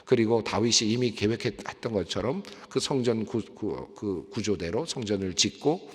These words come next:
또 레위인이라든지 제사장이라든지 그들의 역할도 다 분담을 하고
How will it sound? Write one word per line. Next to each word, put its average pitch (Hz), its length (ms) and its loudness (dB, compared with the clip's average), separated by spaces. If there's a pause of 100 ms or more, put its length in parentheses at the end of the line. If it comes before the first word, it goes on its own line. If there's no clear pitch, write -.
(280)
또 101 360 4 (200)
레위인이라든지 110 1080 2
제사장이라든지 98 960 0
그들의 98 320 -2
역할도 87 460 -2
다 - 240 -8
분담을 101 500 -4
하고 90 420 -4